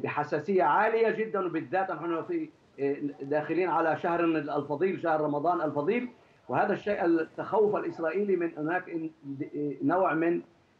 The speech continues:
الخروج عن السيطرة، خرج، الخروج عن السيطرة، إيه، في ال-، ف-، في مناطق ال-، ال-، ال-، في المناطق الم-، بين الضفة الغربية والحدود الإسرائيلية.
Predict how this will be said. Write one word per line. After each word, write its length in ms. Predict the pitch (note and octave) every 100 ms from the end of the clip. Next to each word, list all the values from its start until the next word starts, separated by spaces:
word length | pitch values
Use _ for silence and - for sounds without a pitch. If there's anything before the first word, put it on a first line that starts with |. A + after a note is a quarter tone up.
| C#3+
الخروج 560 | D3 - - F3+ A3
عن 180 | F3+ F#3
السيطرة، 760 | E3+ - G3 G#3 G#3 C#3 A#2 -
خرج، 280 | D3+ F3+ D3+
الخروج 380 | D3 E3 F#3 D#3
عن 120 | D#3+
السيطرة، 680 | - F3+ G3+ A#3 A#3+ B3 - - _ -
إيه، 420 | D3+ D#3 D3+ D3
في 520 | D3 F#3 F3 E3+ E3+ D#3+ D3 D3
ال-، 440 | D3+ D3 D3 C#3 C#3
ف-، 400 | C#3+ C#3 C3+ D3
في 100 | D3
مناطق 540 | D3 F3 - - -
ال-، 260 | D#3+ D3+ D3
ال-، 200 | D3+ D3
ال-، 540 | D3+ C#3+ C#3+ C#3 -
في 80 | C#3
المناطق 420 | C#3 D#3+ F3 -
الم-، 240 | D#3+ D3+ D3+
بين 220 | D#3+ E3+
الضفة 440 | D#3+ C#3+ C3 - D#3
الغربية 580 | C#3+ C3+ C#3+ C3 F#3
والحدود 680 | E3 D3+ D3 C#3 - D3+ E3
الإسرائيلية. 720 | C#3+ - B2+ A#2+ A#2 A2+ G2